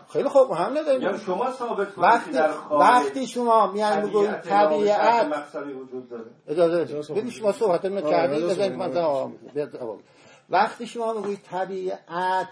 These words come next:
Speaker 1: این در واقع تابع فرده، یعنی چه؟ یعنی این مناقضه را وقتی دارد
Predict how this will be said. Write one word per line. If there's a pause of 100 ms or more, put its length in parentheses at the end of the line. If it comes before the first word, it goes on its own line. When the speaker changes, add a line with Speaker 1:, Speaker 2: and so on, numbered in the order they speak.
(960)
Speaker 1:
این
در
واقع (560)
تابع
فرده، (160)
یعنی
چه؟
یعنی
این
مناقضه
را
وقتی
دارد